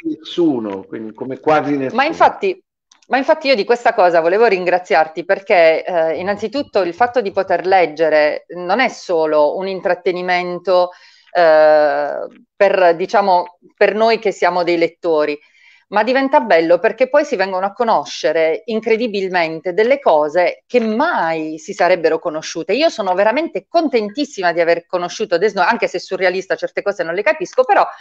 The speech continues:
Speaker 2: fondamentalmente sono stata contentissima di averlo, eh, di averlo conosciuto. Io di questo ti ringrazio, ma volevo chiederti come mai hai deciso di, ehm,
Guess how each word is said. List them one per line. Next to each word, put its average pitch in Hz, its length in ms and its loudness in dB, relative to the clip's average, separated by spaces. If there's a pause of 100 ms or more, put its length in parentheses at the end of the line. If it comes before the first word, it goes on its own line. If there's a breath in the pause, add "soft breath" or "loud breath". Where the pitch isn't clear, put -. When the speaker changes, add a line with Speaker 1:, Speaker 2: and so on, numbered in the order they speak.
(380 loud breath)
Speaker 2:
fondamentalmente 220 800 0
sono 233 180 -8
stata 233 280 0
contentissima 247 720 -2
di 170 80 0
averlo, 165 580 2
eh, 156 520 2
di 170 80 -2
averlo 185 260 0
conosciuto. 170 500 -6
Io 240 300 -2
di 220 140 -12
questo 196 260 -2
ti 170 100 -8
ringrazio, 160 480 -4
ma 220 140 2 (160)
volevo 269 280 0
chiederti 254 400 0
come 247 220 0
mai 214 360 2
hai 175 120 4
deciso 202 600 -4 (560 loud breath)
di, 233 360 -2
ehm, 185 760 0